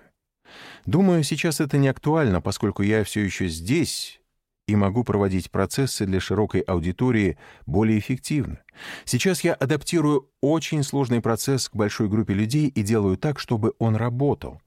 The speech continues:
Пока у нас есть возможность действовать так, но постепенно я буду выходить из этого процесса.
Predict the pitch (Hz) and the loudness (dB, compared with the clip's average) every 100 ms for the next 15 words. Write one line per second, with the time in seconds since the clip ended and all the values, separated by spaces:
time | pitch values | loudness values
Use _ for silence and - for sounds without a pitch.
0 | _ _ _ _ _ _ _ _ _ 85 | _ _ _ _ _ _ _ _ _ -8
1 | - 82 80 76 - 80 - 76 87 85 | -2 0 0 -2 -4 -4 -4 -4 -2 -2
2 | - 78 - - - 80 - 71 71 - | -2 -6 -6 -10 -4 -4 -4 -8 -8 -8
3 | - 110 - - _ - 78 73 69 80 | -6 -6 -6 -18 _ -8 -4 -4 -6 -8
4 | - 76 71 92 110 104 - _ _ _ | -8 -8 -4 -2 -2 -4 -8 _ _ _
5 | _ _ _ _ 101 113 127 107 104 98 | _ _ _ _ -4 -2 0 0 -2 -4
6 | 92 87 85 78 76 78 71 76 - 71 | -4 -4 -4 -6 -6 -6 -8 -10 -10 -10
7 | 67 - - | -10 -12 -14